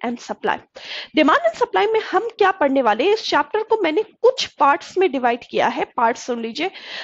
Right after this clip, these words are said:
सबसे पहले हम पढ़ेंगे basic, that is law of demand, law of supply और उनका equilibrium condition। ठीक है, फिर उसके बाद हम उसी के extension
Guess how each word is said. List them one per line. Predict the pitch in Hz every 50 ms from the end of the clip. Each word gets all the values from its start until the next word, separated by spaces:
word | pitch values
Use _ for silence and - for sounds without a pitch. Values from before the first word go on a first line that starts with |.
| - - -
सबसे | 359 370 - 508
पहले | 494 480 453 415 453
हम | 359 415 403 427 -
पढ़ेंगे | 349 320 302 339 320 311 294 294
basic, | 294 330 233 - - 269 294 339 - - - 233
that | 214 - - 214 233
is | - 262 262 - 247
law | 233 233 277 349
of |
demand, | 359 - 427 427 466 508 571 605 - _ - - - - - - - - - - 247
law | 247 247 254 262 302 403
of | -
supply | - - - 453 453 - 403 403 427 480 539 554 - - _ _ _ -
और | - 311 -
उनका | - - 285 294 311 302 - 427 466 - - -
equilibrium | 277 269 - - - 294 220 247 240 226 220 208 214
condition। | - 214 190 185 180 208 - - - 202 208 - - _ _ -
ठीक | - 165 - -
है, | 349 466 - _ - - - - - - -
फिर | 339 339
उसके | 392 - - 440
बाद | 427 427 427 427
हम | 427
उसी | 403 349 359 - 415 349
के | - 339
extension | 330 - - - - - 285 247 254 269 - - - - 370 349 339